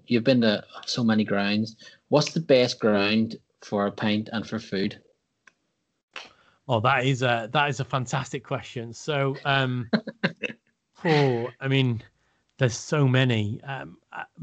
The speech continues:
Speaker 2: best pint, um, is, um, is a glass of, or a beaker, 'cause they're plastic beakers. You get fantastic plastic beakers, cost you two euros. You just take it to the guy who fills it with,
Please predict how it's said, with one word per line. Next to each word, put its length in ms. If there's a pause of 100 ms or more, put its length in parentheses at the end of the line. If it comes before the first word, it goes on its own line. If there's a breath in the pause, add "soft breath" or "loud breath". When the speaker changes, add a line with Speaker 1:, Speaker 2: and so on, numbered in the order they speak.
(120)
Speaker 2:
best 300
pint, 540 (360)
um, 460 (100)
is, 440
um, 420 (200)
is 120
a 60
glass 340
of, 140
or 180
a 40
beaker, 520
'cause 140
they're 80
plastic 420
beakers. 360
You 40
get 160
fantastic 500
plastic 360
beakers, 260
cost 220
you 60
two 200
euros. 560 (480 soft breath)
You 80
just 160
take 240
it 80
to 80
the 60
guy 260
who 40
fills 300
it 80
with, 200